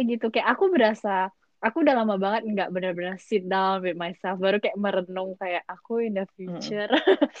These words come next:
Speaker 1: mau
Speaker 2: Tapi
Speaker 1: jadi apa
Speaker 2: sebenarnya
Speaker 1: ya. <laughs>
Speaker 2: itu
Speaker 1: Hmm.
Speaker 2: penting banget sih, like we,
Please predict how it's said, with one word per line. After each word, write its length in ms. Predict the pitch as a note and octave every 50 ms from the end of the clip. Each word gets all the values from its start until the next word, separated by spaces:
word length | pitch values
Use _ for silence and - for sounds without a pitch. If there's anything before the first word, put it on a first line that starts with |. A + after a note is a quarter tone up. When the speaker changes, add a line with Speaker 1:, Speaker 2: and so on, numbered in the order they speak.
| - - _ _
Speaker 1:
mau 240 | A3 G3+ G3 G3 G3
Speaker 2:
Tapi 160 | G3 G3+ G3+
Speaker 1:
jadi 160 | F3 - A#3+ G3
apa 0 |
Speaker 2:
sebenarnya 480 | G#3 G#3 G3+ A3+ A3+ A3 G#3+ G#3 C#4
Speaker 1:
ya. 180 | D4+ E4+ F4+ - A#3 - - - - -
<laughs> 240 | B3 A3+ A#3 - _ _ _ _ _ - - G3+ -
Speaker 2:
itu 80 | -
Speaker 1:
Hmm. 120 | B3+ A3 G3+
Speaker 2:
penting 220 | F#3 F3 - C#3+ C#3+
banget 320 | D3 D3+ D3 D#3 F#3+ F#3+ -
sih, 320 | - - C#3+ C#3 C#3 C#3+
like 240 | C#3 C#3+ D3 - -
we, 480 | - F3 D3+ D3 C#3+ C#3+ C#3+ C#3+ -